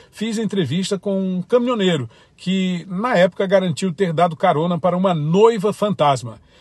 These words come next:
E no bairro Bacurizeiro, uma família se dizia assombrada pelo espírito de uma senhora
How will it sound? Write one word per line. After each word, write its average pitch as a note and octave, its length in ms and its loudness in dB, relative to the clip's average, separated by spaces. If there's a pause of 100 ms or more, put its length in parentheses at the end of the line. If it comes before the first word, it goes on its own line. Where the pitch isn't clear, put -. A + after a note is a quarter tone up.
(120)
E B3+ 100 -2
no B3 120 2
bairro D#3+ 360 2
Bacurizeiro, E3 720 -2 (200)
uma F#3 220 0
família F#3+ 460 0
se F#3+ 140 -4
dizia D#3 520 -2
assombrada F3+ 1040 0 (240)
pelo F#3+ 200 -2
espírito G#3 640 -4
de F#3+ 80 -2
uma G3+ 120 -2
senhora E3+ 500 -2